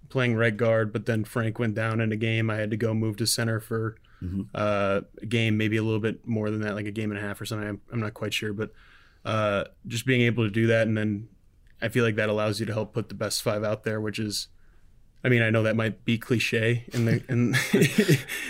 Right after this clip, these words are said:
Speaker 1: <laughs> in the coaching world and in football, but I think that that's important to be able to do. So it's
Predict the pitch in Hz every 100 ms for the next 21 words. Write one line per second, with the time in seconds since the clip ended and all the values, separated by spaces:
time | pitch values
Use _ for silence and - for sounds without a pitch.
0 | 180 147 131 123 123 120 131 120 120 120
1 | 120 110 110 104 120 117 123 117 113 -
2 | - - - - - - - 117 113 113
3 | 104 104 104 - - - 120 - 117 117
4 | 110 113 113 113 104 107 110 113 113 127
5 | - - 117 110 - _ - - - 127
6 | 117 - -